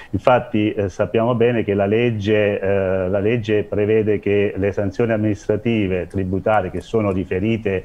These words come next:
proprio al rapporto fiscale di cui è parte la società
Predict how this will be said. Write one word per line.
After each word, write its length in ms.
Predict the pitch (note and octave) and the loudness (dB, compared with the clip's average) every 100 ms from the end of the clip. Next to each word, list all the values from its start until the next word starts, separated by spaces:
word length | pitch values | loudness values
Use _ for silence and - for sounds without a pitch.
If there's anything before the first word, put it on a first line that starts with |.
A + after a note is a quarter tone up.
| - - - | -8 -16 -8
proprio 300 | - G2+ A2 | -2 0 2
al 80 | G2+ | 2
rapporto 480 | F#2+ - A2 G#2+ F#2 | 0 0 0 0 -4
fiscale 960 | - F2+ - A2 A2 G2 F#2+ F#2+ - | -6 -6 0 2 2 2 0 -2 -2
di 120 | F#2 F#2+ | -4 -2
cui 160 | A2 | 0
è 60 | G#2 | 0
parte 340 | A2 G#2 F#2+ | 2 0 0
la 120 | G2 | -2
società 640 | F#2+ G2 D#3+ A#2+ G#2+ C3+ | -2 -2 -2 0 2 0